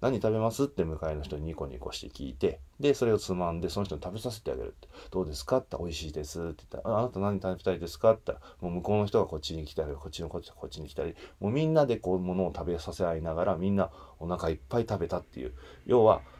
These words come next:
状況は一緒だけど、そこを地獄って感じる人と、状況は同じだけど、そこを天国って感じる人。で、地獄に行く人っていうのは地獄の人で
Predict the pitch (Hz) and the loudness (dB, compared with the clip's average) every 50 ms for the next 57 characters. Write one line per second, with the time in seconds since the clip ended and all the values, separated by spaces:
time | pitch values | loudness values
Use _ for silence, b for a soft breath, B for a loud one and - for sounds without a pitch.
0 | B B B B - 147 180 196 190 190 - 180 165 156 147 147 143 156 139 139 | B B B B 6 10 12 12 12 10 8 8 10 10 10 10 8 10 10 10
1 | 139 107 - - - - - 110 123 131 120 - - 95 95 113 127 123 139 143 | 10 8 4 0 -2 -4 -2 4 8 8 8 8 8 6 4 4 4 6 4 2
2 | - - 85 - - 82 80 76 78 71 76 - 76 71 - 87 80 B B B | 2 2 -2 -2 -2 -4 -2 -2 -4 -4 -6 -6 -6 -4 -2 -2 -4 B B B
3 | B B - 131 139 135 - 147 127 113 113 117 110 107 107 95 95 85 85 80 | B B 8 8 10 10 8 6 6 6 6 4 4 2 0 2 0 -2 -2 -2
4 | - 85 76 - 92 87 - 120 123 117 92 80 - 76 - 73 73 - 78 76 | -4 -6 -4 0 0 0 2 2 2 2 0 -2 -4 -6 -8 -8 -8 -6 -6 -6
5 | 71 69 71 69 71 - - 69 64 - - b b b b - 127 123 98 104 | -6 -8 -8 -10 -10 -8 -6 -6 -6 -6 -10 b b b b 6 8 8 8 8
6 | 110 120 131 - - 143 156 156 - - - - - 135 147 151 143 127 - - | 4 4 4 2 2 2 2 2 2 0 -6 -10 -4 -2 0 0 0 0 -2 0
7 | - 135 - - 143 143 - 107 90 76 73 - 92 85 90 101 101 101 101 127 | 0 0 2 6 4 4 6 4 -2 -2 0 -2 -2 0 2 2 2 2 4 4
8 | 113 | 4